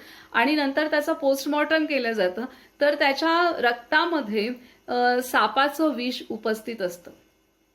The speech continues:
तर ही घटना प्रत्यक्षात घडलेली आहे. ही घटना कुठलीही,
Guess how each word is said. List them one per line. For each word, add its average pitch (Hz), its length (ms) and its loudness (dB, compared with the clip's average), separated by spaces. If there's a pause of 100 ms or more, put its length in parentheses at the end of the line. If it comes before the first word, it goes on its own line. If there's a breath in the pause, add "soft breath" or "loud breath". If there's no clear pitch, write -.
(260)
तर 269 100 0
ही 294 280 0
घटना 339 420 2
प्रत्यक्षात 302 680 0
घडलेली 254 520 -2
आहे. 202 280 0 (480 loud breath)
ही 302 120 -2
घटना 294 440 2
कुठलीही, 285 680 -2